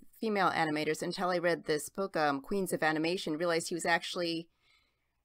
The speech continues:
remarkably supportive. Um, what, what kinds of things do you try to tell people about Walt Disney to, to, to kind of be accurate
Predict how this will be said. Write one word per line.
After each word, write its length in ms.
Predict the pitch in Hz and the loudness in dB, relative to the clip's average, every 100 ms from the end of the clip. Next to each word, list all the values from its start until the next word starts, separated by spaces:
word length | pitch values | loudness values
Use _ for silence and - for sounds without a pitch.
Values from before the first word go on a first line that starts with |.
| _ | _
remarkably 1000 | - 175 185 196 294 254 165 147 - 185 - _ | -4 -2 2 2 2 -4 -6 -8 -8 -14 -18 _
supportive. 760 | - - - - 240 170 - 85 - - _ _ _ _ - | -14 -12 4 6 6 0 -6 -10 -18 -20 _ _ _ _ 0
Um, 280 | 208 190 135 67 | 2 2 -4 -4
what, 200 | 202 - | -2 0
what 180 | 226 277 | 2 0
kinds 220 | 320 302 | 0 -4
of 80 | 277 | -4
things 440 | - 233 220 208 - - 170 | -4 -4 -4 -8 -12 -16 -10
do 100 | 180 | -8
you 580 | 180 185 190 190 180 185 _ _ _ _ _ _ - | -6 -4 -6 -8 -12 -16 _ _ _ _ _ _ -8
try 340 | - 190 180 | 2 4 4
to 380 | 185 190 165 151 | 0 -4 -2 -4
tell 220 | - 202 | -4 -6
people 260 | 175 - 160 | -6 -6 -4
about 280 | 139 139 - | 0 0 2
Walt 180 | 151 160 | -2 -2
Disney 380 | 160 175 160 | -6 -4 -6
to, 180 | 143 - - | -6 -10 -12
to, 200 | - 190 - _ _ _ | -8 -6 -8 _ _ _
to 80 | - | -10
kind 280 | 180 214 180 | -6 -4 0
of 180 | 160 143 - _ _ _ _ _ _ _ - | 0 -2 -14 _ _ _ _ _ _ _ -12
be 240 | 202 202 - | -6 -4 0
accurate 680 | 175 170 - 165 147 - | 0 0 -4 -4 -6 -8